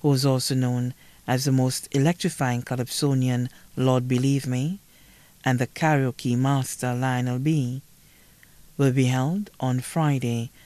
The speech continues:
twenty-seven January twenty twenty-three, at Our Lady of the Assumption Catholic Church, Vieux Fort, at two P M. His body will be laid to rest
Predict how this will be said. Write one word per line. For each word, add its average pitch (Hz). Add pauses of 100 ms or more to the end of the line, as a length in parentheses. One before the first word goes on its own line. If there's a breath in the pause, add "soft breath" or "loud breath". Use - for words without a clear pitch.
(240 loud breath)
twenty-seven 131
January 135
twenty 120
twenty-three, 120 (920 soft breath)
at 123
Our 120
Lady 123
of 120
the 123
Assumption 120
Catholic 123
Church, 120
Vieux 143
Fort, 120 (800 loud breath)
at 139
two 123
P 127
M. 120 (1200)
His 123
body 123
will 123
be 127
laid 120
to -
rest 131